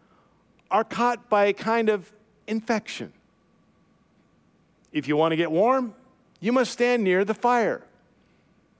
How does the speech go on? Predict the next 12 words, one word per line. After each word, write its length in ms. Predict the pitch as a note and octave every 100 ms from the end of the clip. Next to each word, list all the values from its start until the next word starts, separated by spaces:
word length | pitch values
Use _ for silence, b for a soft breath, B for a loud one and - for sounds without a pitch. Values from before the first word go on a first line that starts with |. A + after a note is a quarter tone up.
| _ _
If 80 |
you 80 | C3+
want 140 | B2+ B2+
to 40 |
be 100 | B2+
wet, 520 | C3 F#3+ A#3+ - _ _ _ _ -
you 80 |
must 200 | G#3+ F#3+
get 120 | F#3 F3
into 200 | F3 F3
the 80 |
water. 460 | F#3+ A3 G#3 C#3+